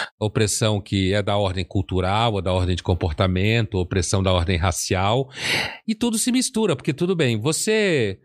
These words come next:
ah, combater o racismo, tá valendo.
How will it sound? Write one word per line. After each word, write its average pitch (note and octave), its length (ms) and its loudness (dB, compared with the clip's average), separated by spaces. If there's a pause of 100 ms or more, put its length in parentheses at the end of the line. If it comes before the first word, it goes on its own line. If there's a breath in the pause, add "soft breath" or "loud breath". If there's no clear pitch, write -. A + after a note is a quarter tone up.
(460 loud breath)
ah, G2 800 0
combater A2 400 0
o G2+ 60 2
racismo, C3+ 720 -2
tá F#2+ 160 -2
valendo. A2+ 760 -2